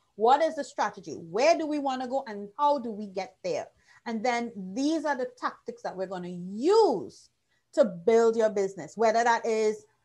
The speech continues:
visibility, whether that is, um, sales, whether that is brand awareness. There are different reasons to promote yourself. Ultimately, these things will lead to a sale,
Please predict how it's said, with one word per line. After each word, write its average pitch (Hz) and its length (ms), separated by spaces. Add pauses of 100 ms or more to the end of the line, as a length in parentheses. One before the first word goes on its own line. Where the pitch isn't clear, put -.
visibility, 208 800 (280)
whether 233 420
that 233 280
is, 226 520 (440)
um, 214 340
sales, 208 840 (260)
whether 233 320
that 247 180
is 240 140
brand 214 500
awareness. 208 840
There 208 160
are 202 180
different 262 420 (220)
reasons 202 1120 (100)
to 277 80
promote 220 440
yourself. 196 400 (340)
Ultimately, 302 680
these 233 260
things 233 240
will 233 260
lead 220 260
to 143 120
a 170 60
sale, - 440